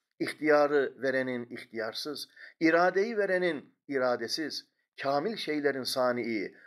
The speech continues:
gayri kamil olduğunu telakki etmek muhaldir. Ve keza aynı tersim, basarı tasvir ve nazarı tenvir edenin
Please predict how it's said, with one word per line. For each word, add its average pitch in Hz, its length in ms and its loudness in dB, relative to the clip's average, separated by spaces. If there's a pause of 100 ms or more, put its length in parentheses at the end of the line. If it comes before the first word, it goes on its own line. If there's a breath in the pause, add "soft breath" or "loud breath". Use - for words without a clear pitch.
(120 loud breath)
gayri 185 360 2
kamil 139 440 -2
olduğunu 123 720 -2 (200)
telakki 117 420 -4
etmek 107 400 -8
muhaldir. 107 720 -4 (460)
Ve 107 60 -6
keza 110 420 -4 (600 loud breath)
aynı 185 540 6 (240)
tersim, 135 640 -4 (260)
basarı 151 640 0
tasvir 127 580 -2 (260)
ve 151 140 6
nazarı 151 480 0 (220 loud breath)
tenvir 156 400 -4
edenin 120 580 -2